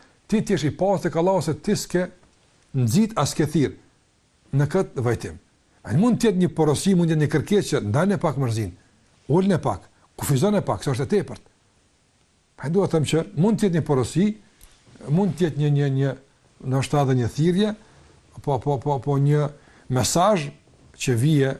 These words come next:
në ëndër, që t'jeni më të kujdesshëm në mërzinë e juaj ndaj gjyshës. Mund të jetë shumë, shumë dhe ëndër shumë e qartë, nuk ka ne për koment më të madh. Ë,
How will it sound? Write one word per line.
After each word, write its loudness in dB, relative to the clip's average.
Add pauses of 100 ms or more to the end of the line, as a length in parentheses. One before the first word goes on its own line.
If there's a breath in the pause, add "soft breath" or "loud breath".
(100)
në 0
ëndër, 2 (540 soft breath)
që 0
t'jeni 2
më 2
të -12
kujdesshëm 0
në 2
mërzinë 0
e 2
juaj 0 (220)
ndaj 0
gjyshës. -6 (220)
Mund 0
të 0
jetë -4
shumë, -2 (200)
shumë -2
dhe 2
ëndër 2
shumë 2
e -2
qartë, 2
nuk 0
ka 0
ne 0
për 0
koment 0
më -4
të -8
madh. -12 (760 loud breath)
Ë, 0